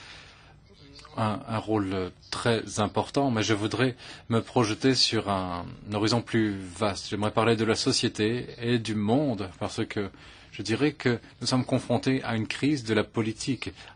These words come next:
Et moi, moi-même qui suis rédacteur adjoint chez Politico, qui, euh, a été, euh, un nouveau venu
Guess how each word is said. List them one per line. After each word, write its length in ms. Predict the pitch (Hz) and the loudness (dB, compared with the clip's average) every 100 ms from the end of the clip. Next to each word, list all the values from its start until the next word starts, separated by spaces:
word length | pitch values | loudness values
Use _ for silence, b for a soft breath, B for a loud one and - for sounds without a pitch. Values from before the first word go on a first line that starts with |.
| - | -6
Et 120 | 101 | -4
moi, 380 | 92 107 110 - | -2 -2 -2 -4
moi-même 360 | 104 104 120 110 | -4 2 2 2
qui 140 | - | -2
suis 160 | - 110 | -2 0
rédacteur 400 | 104 104 95 107 | 0 -2 -2 -4
adjoint 260 | 98 107 117 | -2 0 0
chez 300 | - 110 98 | -2 -2 -2
Politico, 800 | - - 110 104 113 - 123 B B B B B B B B - - - - - - - - | -2 0 2 0 -4 0 0 B B B B B B B B -20 -20 -20 -20 -20 -20 -20 -14
qui, 320 | - 110 110 | -2 0 0
euh, 220 | 98 90 87 85 B B B - - | -6 -8 -8 -12 B B B -20 -8
a 120 | 98 | -4
été, 360 | 98 - 104 - - - | -4 0 -2 -2 -14 -14
euh, 340 | 98 92 90 87 82 B B - - | -8 -6 -4 -6 -12 B B -20 -6
un 460 | 104 98 95 92 92 - - | -2 0 -2 -4 -8 -14 -12
nouveau 540 | 104 107 117 110 117 110 | -6 -2 -2 0 0 0
venu 420 | 98 110 120 | 0 2 2